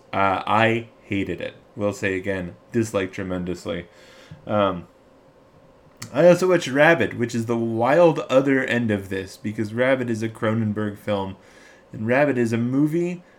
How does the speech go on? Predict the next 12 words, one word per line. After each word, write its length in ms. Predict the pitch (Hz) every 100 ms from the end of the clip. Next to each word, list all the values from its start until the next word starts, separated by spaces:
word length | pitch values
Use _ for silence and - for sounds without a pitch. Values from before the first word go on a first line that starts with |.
| - -
about 460 | 117 113 110 104 101
a 60 |
woman 600 | 104 131 165 165 170 165 - - _ _
who 60 | 110
has 280 | 123 117 113
a 40 |
horrible 760 | - - 156 175 165 151 147 143
motorcycle 680 | 160 170 156 - 139 143
accident 560 | 139 139 135 127 131 110
with 200 | 110 107
her 240 | 107 101
boyfriend, 840 | 95 143 147 - 131 127 127 113